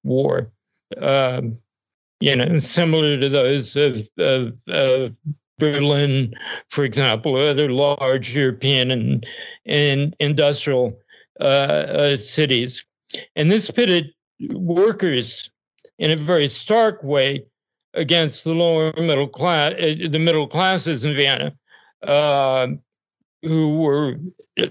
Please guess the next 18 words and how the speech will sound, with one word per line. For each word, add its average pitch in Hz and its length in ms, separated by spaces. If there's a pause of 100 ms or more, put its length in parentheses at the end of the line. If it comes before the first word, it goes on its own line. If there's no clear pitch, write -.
(120)
a 175 80
large-scale 151 920 (1040)
landlord, 160 800 (320)
uh, - 60
uh, 151 40
uh, 78 1300
class. 120 640 (1500)
During 180 280
the 147 80
war, 160 580 (640)
and 156 580 (1200)
at 175 240
its 170 220
end 165 320
with 147 180
demobilization, 151 1400 (680)
shanty 226 600 (160)
towns, 135 580